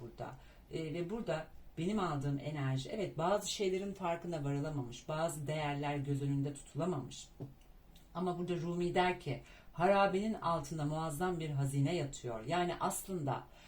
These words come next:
e, iki tarafın da bir araya gelmesiyle beraber,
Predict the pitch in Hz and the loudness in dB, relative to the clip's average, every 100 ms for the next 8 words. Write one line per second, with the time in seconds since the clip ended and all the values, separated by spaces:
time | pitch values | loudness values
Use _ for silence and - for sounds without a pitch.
0 | - - 160 165 160 151 - - 277 240 | -20 -6 0 2 2 -2 -4 -6 -4 0
1 | 170 143 143 131 131 165 180 - 160 165 | 0 0 0 0 0 0 0 0 -2 -2
2 | 151 143 147 147 139 208 185 139 131 123 | -2 0 0 0 -4 -4 -2 0 0 -2
3 | 113 123 | -4 -6